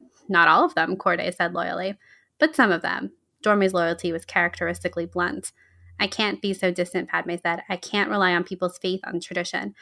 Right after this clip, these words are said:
I have to be more approachable in my, to my colleagues." "You didn't exactly have colleagues as queen," Versailles said, <laughs> which we kind of already talked about this quote, and I forgot I put it down here, but <laughs> clearly I really liked it. <laughs>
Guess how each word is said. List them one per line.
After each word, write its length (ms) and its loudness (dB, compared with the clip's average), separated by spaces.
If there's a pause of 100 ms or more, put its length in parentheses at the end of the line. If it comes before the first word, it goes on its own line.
(280)
I 60 2
have 320 2
to 80 -8
be 120 0
more 160 4
approachable 480 -2
in 180 -4
my, 160 -4 (200)
to 120 -4
my 120 0
colleagues." 600 -2 (440)
"You 80 0
didn't 180 6
exactly 340 4
have 140 0
colleagues 380 0
as 120 -4
queen," 460 -4 (140)
Versailles 400 2
said, 380 0 (280)
<laughs> 300 -20
which 180 -4 (100)
we 100 -2
kind 180 6
of 60 0
already 200 4
talked 200 2
about 140 -2
this 120 -6
quote, 200 0
and 100 -4
I 40 -4
forgot 240 -2
I 40 -4
put 180 -8
it 80 -8
down 160 -4
here, 320 -6
but 260 4 (340)
<laughs> 260 -12
clearly 260 0
I 40 -2
really 240 -2
liked 180 2
it. 1040 6
<laughs> 40 -20